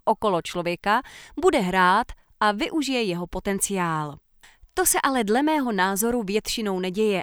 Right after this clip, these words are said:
a vy tak slyšíte skoro až úplně jinou nahrávku, která má buď dramaticky méně basů, nebo více zpěvu.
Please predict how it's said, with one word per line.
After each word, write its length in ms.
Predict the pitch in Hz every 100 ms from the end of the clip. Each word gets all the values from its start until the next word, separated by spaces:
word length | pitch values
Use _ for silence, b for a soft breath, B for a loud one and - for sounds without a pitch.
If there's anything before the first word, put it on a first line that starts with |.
| -
a 100 | 196
vy 160 | 185 190
tak 180 | 294 -
slyšíte 440 | 311 - 285 269
skoro 340 | 262 - 254 240 -
až 240 | 175 -
úplně 460 | - 330 - 285 247
jinou 260 | 190 185 175
nahrávku, 720 | 165 190 190 190 - 262 285
která 380 | - 294 277 254
má 240 | 226 208 180
buď 220 | 180 170
dramaticky 720 | 156 196 233 262 262 - 190
méně 380 | 180 175 185 214
basů, 500 | 208 - 214 226 262 B B -
nebo 200 | 330 277
více 340 | 233 226 226
zpěvu. 520 | 208 - 220 220 185